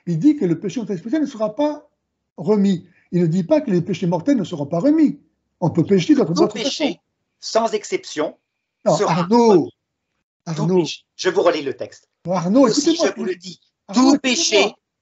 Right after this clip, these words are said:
Speaker 2: tout blasphème sera remis aux hommes. C'est quoi ? Ça veut dire quoi ?
Speaker 1: Ça veut dire qu'il peut être remis.
Speaker 2: Non. Je
Speaker 1: Mais
Speaker 2: relis
Speaker 1: si,
Speaker 2: le texte.
Speaker 1: la
Speaker 2: Tout
Speaker 1: différence.
Speaker 2: péché,
Speaker 1: Ar-,
Speaker 2: tout
Speaker 1: Arnaud,
Speaker 2: blasphème
Speaker 1: écoutez-moi.
Speaker 2: sera remis aux
Speaker 1: Arnaud.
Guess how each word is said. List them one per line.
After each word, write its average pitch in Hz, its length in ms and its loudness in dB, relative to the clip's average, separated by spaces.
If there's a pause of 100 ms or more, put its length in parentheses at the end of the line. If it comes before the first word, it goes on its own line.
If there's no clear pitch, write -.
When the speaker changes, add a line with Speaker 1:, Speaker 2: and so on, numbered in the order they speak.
(320)
Speaker 2:
tout 285 220 4
blasphème 180 640 0 (180)
sera 190 400 -2
remis 175 280 -4
aux 165 180 -4
hommes. 165 220 -2 (140)
C'est 247 180 -14
quoi ? - 380 -2 (180)
Ça 233 140 -6
veut 208 80 -8
dire 220 180 -10
quoi ? 220 300 0
Speaker 1:
Ça 214 80 -8
veut 196 60 -8
dire 277 120 -6
qu'il 190 200 -6
peut 359 180 2
être 302 200 -2
remis. 214 600 -4 (120)
Speaker 2:
Non. 277 200 2 (460)
Je 135 80 -14
Speaker 1:
Mais 294 100 6
Speaker 2:
relis 311 280 4
Speaker 1:
si, 285 60 4
Speaker 2:
le - 100 -4
texte. - 360 -14
Speaker 1:
la 208 120 2
Speaker 2:
Tout 247 60 -10
Speaker 1:
différence. 247 640 0
Speaker 2:
péché, 165 200 -8
Speaker 1:
Ar-, 190 140 -10
Speaker 2:
tout 214 160 -12
Speaker 1:
Arnaud, 240 240 -6
Speaker 2:
blasphème 196 460 -2
Speaker 1:
écoutez-moi. 311 180 -2
Speaker 2:
sera 165 260 -6
remis 165 240 -10
aux 330 220 -4
Speaker 1:
Arnaud. - 0 -